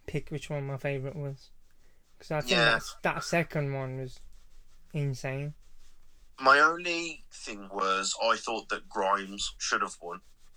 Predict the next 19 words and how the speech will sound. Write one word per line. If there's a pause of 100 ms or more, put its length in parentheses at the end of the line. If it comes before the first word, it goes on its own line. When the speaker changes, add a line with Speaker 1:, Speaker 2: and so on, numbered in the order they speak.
(960)
Speaker 1:
What,
Cameron
Grimes,
yeah.
But
Speaker 2:
Cameron
Grimes.
Speaker 1:
obviously,
Speaker 2:
I
Speaker 1:
if
Speaker 2:
think
Speaker 1:
you
look
Speaker 2:
he
Speaker 1:
at
it,
Speaker 2:
should
have
won.